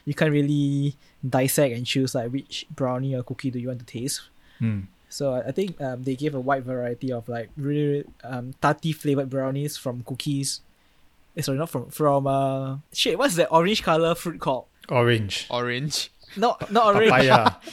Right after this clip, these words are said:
Speaker 1: <laughs>
Speaker 3: Mango.
Speaker 1: Yeah. No, it's, it's
Speaker 3: Mango?
Speaker 1: tangy. It's t-, tangerine-y.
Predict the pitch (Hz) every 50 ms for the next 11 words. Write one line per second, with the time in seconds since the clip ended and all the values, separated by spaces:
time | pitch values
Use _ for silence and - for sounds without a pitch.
0 | 233 - - - - - - - - - - - - - - - - - - 151
1 | 147 180 156 147 147 147 143 139 - - - 156 151 160 185 214 233 277 247 -
2 | - 190 196 196 180 151 143 269 262 175 165 190 226 262 262 208 214 - - -
3 | - - - 240 - - - - 233 311 247 120 123 127 127 226 226 240 269 277
4 | 254 185 180 - - - - - 233 220 - - 214 220 208 190 220 220 214 220
5 | 226 226 233 226 220 196 165 160